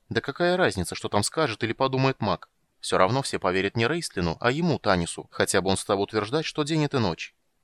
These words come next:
И Рейстлин, конечно, тоже это понимал. Именно поэтому он и не стал подвергать россказни Таниса никакому сомнению.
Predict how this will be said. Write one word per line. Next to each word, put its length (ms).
И 100
Рейстлин, 360
конечно, 380
тоже 260
это 140
понимал. 480
Именно 340
поэтому 480
он 160
и 40
не 100
стал 240
подвергать 500
россказни 420
Таниса 420
никакому 420
сомнению. 640